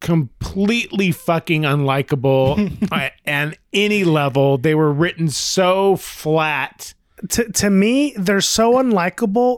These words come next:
Speaker 3: It's the funniest part of the movie for me. Like,
Speaker 2: <laughs> Yeah,
Speaker 3: it's,
Speaker 2: yeah.
Speaker 3: to me, it's entertaining how unlikable they are, and seeing Owen Wilson act, like, or react to what they're saying in their dialogue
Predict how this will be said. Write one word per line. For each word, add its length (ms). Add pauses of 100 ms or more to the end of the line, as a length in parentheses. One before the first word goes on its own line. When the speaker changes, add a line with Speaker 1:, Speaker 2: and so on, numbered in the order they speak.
Speaker 3:
It's 280
the 120
funniest 640
part 200
of 100
the 80
movie 360
for 260
me. 140
Like, 180
Speaker 2:
<laughs> 20
Yeah, 140
Speaker 3:
it's, 160
Speaker 2:
yeah. 400
Speaker 3:
to 120
me, 260
it's 160
entertaining 880 (240)
how 440
unlikable 760
they 160
are, 400 (480)
and 640 (680)
seeing 880 (440)
Owen 360
Wilson 540 (160)
act, 640
like, 240
or 260 (140)
react 680
to 100
what 260
they're 140
saying 500
in 140
their 200
dialogue 720